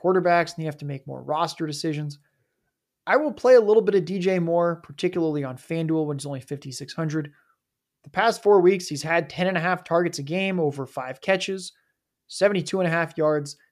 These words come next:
That's thirteen P P R points a game without a touchdown on average. So yes, if he gets a touchdown, then he gets there for D F S.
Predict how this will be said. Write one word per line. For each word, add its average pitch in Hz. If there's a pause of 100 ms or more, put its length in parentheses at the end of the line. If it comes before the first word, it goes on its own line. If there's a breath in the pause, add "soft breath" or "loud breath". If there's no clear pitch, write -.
That's 160
thirteen 214
P 180
P 180
R 170
points 160
a 143
game 156
without 139
a -
touchdown 160
on 135
average. 180 (520)
So 156
yes, 190
if 151
he 180
gets 185
a -
touchdown, 180
then 151
he 143
gets 165
there 160 (920)
for 185
D 165
F 147
S. 160